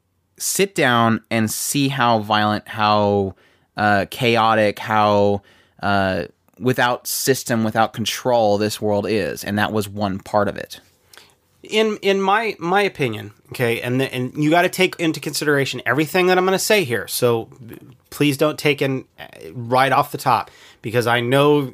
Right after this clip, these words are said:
Speaker 2: I know that it, it will, will irritate some people. No, I don't think it's necessary. But would you consider it fan service?
Speaker 1: No, that, 'cause that goes back to where I was saying
Speaker 2: Exactly.
Speaker 1: earlier, where there are certain cases where there is that stuff,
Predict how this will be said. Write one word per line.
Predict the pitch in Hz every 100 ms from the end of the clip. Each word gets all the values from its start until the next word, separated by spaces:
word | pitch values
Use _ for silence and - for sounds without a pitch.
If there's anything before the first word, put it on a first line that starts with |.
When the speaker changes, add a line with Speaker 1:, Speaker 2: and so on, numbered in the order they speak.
| -
Speaker 2:
I | 113
know | 131 139 139
that | 131 90 - 110
it, | 120 87 127
it | 131
will, | 131 123 -
will | 131 131
irritate | 127 123 123 113
some | - 110
people. | 104 - - - - _ _ _ _
No, | 143 165 - _ _ -
I | 190
don't | 214 247
think | 247 208
it's | 185
necessary. | 196 160 - - - _ _ _ _ -
But | 156 151 - - - - _ _ _ _ _ 120
would | 117 117
you | 135
consider | 135 127 151 147
it | 156
fan | 165 165
service? | 202 208 240 - _ _ _ _ _ _ _ _ _ 220
Speaker 1:
No, | 180 101
that, | 98
'cause | - 110
that | 104
goes | 104
back | 107 -
to | 107
where | 107
I |
was | 104
saying | 110 113
Speaker 2:
Exactly. | 131 101
Speaker 1:
earlier, | 104
where | 98
there | 101
are | 104
certain | - 101 110
cases | 98 101 107
where | 107 98
there | 98 107
is | 113
that | 113 -
stuff, | - 104 110